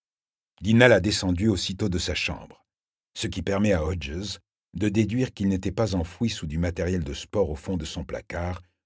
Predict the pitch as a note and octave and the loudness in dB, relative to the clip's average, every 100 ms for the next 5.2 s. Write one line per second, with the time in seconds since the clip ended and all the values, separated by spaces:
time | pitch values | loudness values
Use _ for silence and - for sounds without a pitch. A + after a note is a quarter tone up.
0 | _ G2+ E2+ G#2 F#2 G#2+ - E2+ C#2+ D#2+ | _ -8 -2 -2 -2 -4 -4 -4 -2 -2
1 | F2 - - E2 C#2 C#2+ - - D2 - | -4 -6 -8 -6 -6 -8 -10 -10 -10 -12
2 | - _ _ _ _ _ _ _ - B2+ | -18 _ _ _ _ _ _ _ 2 4
3 | B2+ C3 D#3+ C#3 G2 C#3+ A2 A2 F#2+ F#2+ | 4 4 6 4 4 6 6 6 4 2
4 | A#2+ G#2+ F#2 G2 A2+ G2+ G2+ F2 F2+ - | 2 0 -2 -6 -4 -4 -4 -4 -4 -6
5 | - - | -10 -14